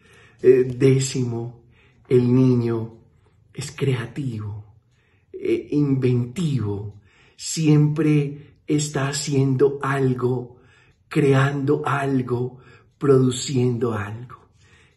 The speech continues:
Qué rico ser como los niños, eh,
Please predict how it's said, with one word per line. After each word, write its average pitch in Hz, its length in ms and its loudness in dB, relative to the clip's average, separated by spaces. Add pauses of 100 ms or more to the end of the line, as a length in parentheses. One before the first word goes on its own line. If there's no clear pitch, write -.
Qué 123 160 2
rico 131 380 -2
ser 113 640 -6 (400)
como 110 260 -2
los 104 220 -2
niños, 101 880 -4 (760)
eh, 104 420 -4